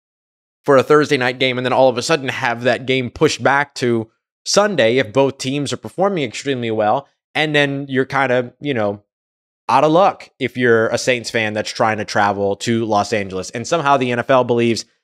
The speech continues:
"Oh, we'll just give them a twenty-eight day notice and then everyone will be fine." And that's just not the way that life works. But that's what happens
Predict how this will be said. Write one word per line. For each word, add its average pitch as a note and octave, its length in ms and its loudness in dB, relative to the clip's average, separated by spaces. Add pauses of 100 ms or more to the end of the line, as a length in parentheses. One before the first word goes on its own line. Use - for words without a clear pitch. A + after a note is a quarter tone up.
(120)
"Oh, F3 140 4
we'll F3 120 4
just D#3+ 180 -4
give F3+ 140 2
them D#3+ 80 -2
a D#3 40 2
twenty-eight D#3+ 540 2
day D3 180 2
notice D#3 440 4
and C#3+ 180 0
then C#3 80 0
everyone C3+ 440 2
will B2 120 0
be A#2 100 -2
fine." C#3+ 420 2
And B2+ 160 -2
that's C#3 180 -2
just E3 200 -2
not A#2+ 220 0
the B2+ 80 0
way A2+ 160 4
that A#2+ 140 2
life F3 280 2
works. G2+ 240 -4
But - 160 -4
that's A#2+ 200 0
what C3+ 100 -8
happens A2 420 -2